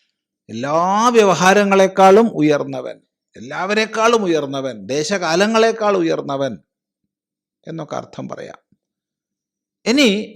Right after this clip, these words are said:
ധർമ്മവിദുത്തമഹ എന്ന് പറയുമ്പോ ധർമ്മവിത്തും ഉത്തമനുമായവനാരോ അവൻ ധർമ്മവിദുത്തമ. അല്ലെങ്കിൽ ഉത്തമനായ ധർമ്മവിത്താരോ അവൻ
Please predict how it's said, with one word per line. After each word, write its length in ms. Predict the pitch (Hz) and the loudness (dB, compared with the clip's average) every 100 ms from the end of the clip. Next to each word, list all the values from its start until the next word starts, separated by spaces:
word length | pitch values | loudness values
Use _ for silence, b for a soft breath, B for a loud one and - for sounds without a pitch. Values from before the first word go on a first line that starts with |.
| 143 | -4
ധർമ്മവിദുത്തമഹ 1300 | 143 160 208 262 285 302 285 - 214 180 143 110 87 _ _ _ _ _ _ | -2 0 2 2 4 4 2 2 0 0 -2 -8 -14 _ _ _ _ _ _
എന്ന് 200 | - 208 | -8 -4
പറയുമ്പോ 720 | 226 156 180 185 147 107 - b b b - | 0 2 2 4 2 2 -6 b b b -14
ധർമ്മവിത്തും 840 | - 143 156 208 220 220 254 269 | -6 -4 0 0 0 -2 -2 -2
ഉത്തമനുമായവനാരോ 1400 | - - - 220 240 302 262 185 180 180 165 143 143 208 - | -4 -2 2 2 4 4 4 2 2 2 2 4 4 2 0
അവൻ 380 | 131 147 233 139 | -2 -2 -4 -4
ധർമ്മവിദുത്തമ. 880 | 123 123 139 135 127 120 - - - - _ _ _ - | -4 -4 -6 -4 -4 -6 -8 -14 -14 -20 _ _ _ -12
അല്ലെങ്കിൽ 600 | 123 120 95 151 339 - B B B _ | -6 -6 0 0 0 -4 B B B _
ഉത്തമനായ 840 | - 151 _ - 294 294 262 226 226 | -12 -12 _ 2 4 6 6 6 4
ധർമ്മവിത്താരോ 880 | 208 165 165 196 202 196 160 147 180 | 2 2 2 0 0 0 2 2 0
അവൻ 340 | - 147 233 | -2 -4 -6